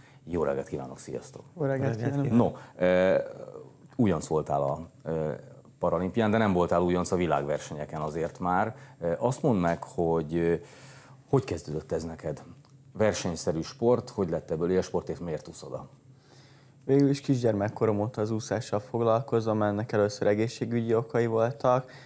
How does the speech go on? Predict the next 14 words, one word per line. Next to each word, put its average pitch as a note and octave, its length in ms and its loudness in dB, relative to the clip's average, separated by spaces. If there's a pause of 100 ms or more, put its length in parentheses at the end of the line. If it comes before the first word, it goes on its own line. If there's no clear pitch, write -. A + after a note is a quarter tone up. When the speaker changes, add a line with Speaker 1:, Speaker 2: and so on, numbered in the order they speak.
(180)
Speaker 2:
majd A#2+ 240 2
később, G#2 440 2
mikor G#2 400 2
így G2+ 200 2
bepillantottam G2+ 960 -2
így F#2+ 100 0
a F#2 60 4
versenyek G2+ 520 0
világába, G#2+ 640 2
és G#2+ 180 2
jöttek G#2+ 260 -2
is - 120 -12
az A2 140 0
eredmények, A#2 720 0